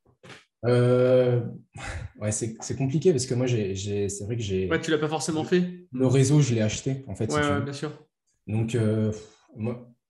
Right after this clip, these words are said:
Speaker 1: bah, après, euh,
Speaker 2: Non, mais en formulant ma
Speaker 1: même
Speaker 2: question, je me suis dit que
Speaker 1: même
Speaker 2: c'était un peu foireux, hein.
Speaker 1: Bah, après, il y a la prospection, tu vois, il y a toujours
Speaker 2: Ouais.
Speaker 1: la prospection.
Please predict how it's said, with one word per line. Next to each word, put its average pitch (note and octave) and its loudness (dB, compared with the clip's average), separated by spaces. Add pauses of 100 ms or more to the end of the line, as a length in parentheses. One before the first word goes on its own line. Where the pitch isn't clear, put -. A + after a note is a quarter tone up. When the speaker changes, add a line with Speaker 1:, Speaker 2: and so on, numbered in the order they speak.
(360)
Speaker 1:
bah, A#2+ 0
après, D3+ 4
euh, A2 2 (880)
Speaker 2:
Non, E3 0
mais F3 4
en F3 2
formulant G3+ 6
ma G3 6
Speaker 1:
même - 6
Speaker 2:
question, A3+ 4
je G3 6
me F#3 4
suis F3 -2
dit G3 0
que C4 2
Speaker 1:
même - 6
Speaker 2:
c'était E3+ 0
un D#3+ -2
peu E3+ -2
foireux, D#3+ -4
hein. C3 -10 (760)
Speaker 1:
Bah, A#2+ 4 (140)
après, F#3 4
il - 8
y D3+ 6
a B2 4
la B2 4
prospection, D3 -2
tu D3 -6
vois, C3+ 2
il A#2+ 2
y - 0
a G#2 -2
toujours A#2 -4
Speaker 2:
Ouais. A#2+ 0
Speaker 1:
la G#2+ 0
prospection. D3 -8